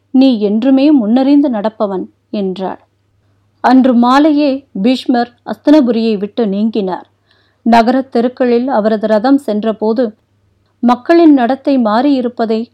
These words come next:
கண்ணுணிகளால் கண்டார். அவர்கள் அவரது ரதத்துக்கு பணிந்து வழிவிட்டனர். ஆனால் திமிரும் குழந்தையின் உடல் போல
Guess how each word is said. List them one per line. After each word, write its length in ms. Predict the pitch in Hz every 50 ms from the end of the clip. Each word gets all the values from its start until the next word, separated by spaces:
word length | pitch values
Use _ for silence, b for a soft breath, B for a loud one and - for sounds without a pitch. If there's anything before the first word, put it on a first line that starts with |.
| -
கண்ணுணிகளால் 800 | - 214 240 269 285 277 247 233 220 - 226 208 202 190 185 185
கண்டார். 500 | - 196 175 180 190 185 196 - - _ _ _ _ _ _ _ _ _ _ _ _ _
அவர்கள் 500 | 262 254 254 269 262 247 269 269 277 302
அவரது 420 | 339 254 226 247 247 233 214 226
ரதத்துக்கு 560 | 214 208 202 269 285 285 - - 285 - -
பணிந்து 560 | 220 - 214 202 226 262 262 247 233 208 202
வழிவிட்டனர். 640 | 202 226 262 247 254 240 - - 196 175 180 - - _ _ _ _ _ _ _ _ _ _
ஆனால் 500 | - - 208 214 214 214 214 226 247 - _ _ _ - 254
திமிரும் 380 | 240 247 277 277 269 254 247
குழந்தையின் 560 | 240 - 214 214 233 262 262 262 247 240 233
உடல் 320 | 214 196 202 202 226 240 240
போல 400 | - 240 226 220 214 226 240